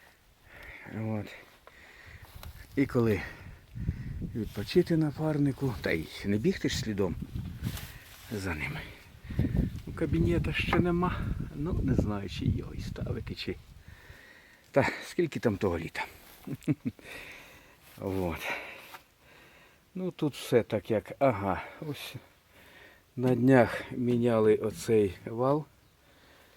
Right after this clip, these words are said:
Він дуже ремонтно пригодний, до речі, цей комбайник. Як кажуть, із гівна і палок, і працює на всі сто. От.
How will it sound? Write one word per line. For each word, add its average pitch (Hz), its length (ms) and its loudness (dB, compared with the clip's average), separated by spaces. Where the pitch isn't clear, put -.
Він 127 280 4
дуже 123 400 4
ремонтно 120 460 2
пригодний, 113 640 2
до 131 140 4
речі, 135 320 4
цей 135 200 2
комбайник. 139 580 4
Як 131 140 -10
кажуть, 110 380 -2
із 107 160 -2
гівна 117 300 2
і 110 100 2
палок, 143 420 4
і 113 200 0
працює 135 520 4
на 110 100 2
всі 123 260 -4
сто. - 360 -6
От. - 400 -8